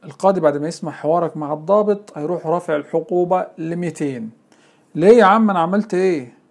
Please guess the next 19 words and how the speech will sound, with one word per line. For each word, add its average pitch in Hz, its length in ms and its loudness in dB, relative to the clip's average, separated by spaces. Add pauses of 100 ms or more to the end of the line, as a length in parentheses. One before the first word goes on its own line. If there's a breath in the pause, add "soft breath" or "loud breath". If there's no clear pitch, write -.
(420 soft breath)
فهيرد 151 540 -4
عليك 147 400 -2
ويقول 165 440 -6
لك: 170 320 -6 (100)
"ده 180 120 -2
تقديري 170 680 -4
لمخالفتك، 156 1000 -8 (280)
ده 170 120 -4
تقديري 180 720 -4
للمخالفة 160 680 -6
اللي 156 140 -6
أنت 156 160 -12
عملتها، 123 500 -14 (600 soft breath)
ولو 180 300 2
اتكلمت 175 680 -2
تاني 180 540 -4
هرفع 165 460 -6
المخالفة 160 720 -6
لتلتمية 151 1080 -6